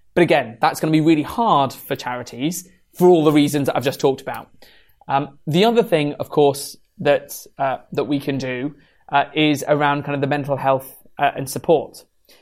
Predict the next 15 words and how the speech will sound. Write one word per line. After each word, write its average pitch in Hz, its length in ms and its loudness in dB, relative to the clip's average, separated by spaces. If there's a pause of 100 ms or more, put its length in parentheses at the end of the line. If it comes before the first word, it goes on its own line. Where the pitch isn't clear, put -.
(120)
So 143 320 2
we 147 180 0
know 151 500 2
that - 320 -6
kind 139 120 -6
of 127 120 -10
burnout 156 720 2 (300)
is, 143 560 -6
is 143 140 -4
a 143 60 -2
real 147 300 4
challenge 131 460 -8
across - 320 -4
the 135 80 -12
sector, - 440 -8